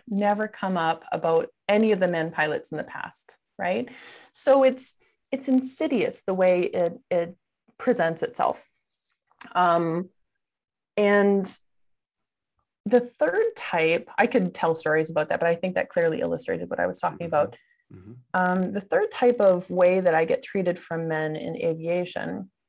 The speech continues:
Speaker 1: is treated like they don't know how to handle me at all. <laughs> I'm gonna,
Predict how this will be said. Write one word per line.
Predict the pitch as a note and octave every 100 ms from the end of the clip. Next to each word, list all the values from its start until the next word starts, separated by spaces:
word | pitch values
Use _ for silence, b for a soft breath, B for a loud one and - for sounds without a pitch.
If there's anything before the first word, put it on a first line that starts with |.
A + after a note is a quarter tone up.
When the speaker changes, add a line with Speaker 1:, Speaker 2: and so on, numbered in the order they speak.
| _ G3
Speaker 1:
is | F#3 F#3+ F#3 - B B B B B B _
treated | - D4+ D#4+ D#4
like | A3+ G3 F#3+
they | F#3
don't | F3+ F#3+ F#3+
know | F#3+
how | - F3+
to |
handle | E3 E3 E3 D#3+
me | D#3
at | C#3+
all. | - - - -
<laughs> | - A3+ D4 - - - - -
I'm | - C4
gonna, | D#4 E4 C4+ A#3